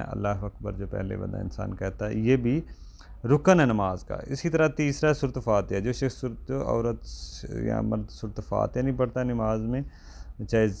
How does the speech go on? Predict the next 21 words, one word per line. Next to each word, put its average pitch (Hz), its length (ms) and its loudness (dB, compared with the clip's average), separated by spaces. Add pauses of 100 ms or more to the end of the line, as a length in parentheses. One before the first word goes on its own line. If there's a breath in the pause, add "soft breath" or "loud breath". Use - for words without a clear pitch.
کوئی 120 200 2
بھی 113 80 4
نماز 101 360 2
ہے، 127 120 0 (360)
وہ 110 640 0 (440)
چاہے 117 160 2
نماز 107 240 2 (100)
جنازہ 101 340 2
ہے 110 120 4
یا 104 120 0
کوئی 160 200 -2
بھی 139 80 2
نماز 98 380 0
ہے، 123 80 -2 (680 loud breath)
تو 117 120 2
وہ 110 220 4
اس 110 140 0
کی 120 140 0
نماز 95 360 2
نہیں 90 260 -2
ہے۔ 90 140 -6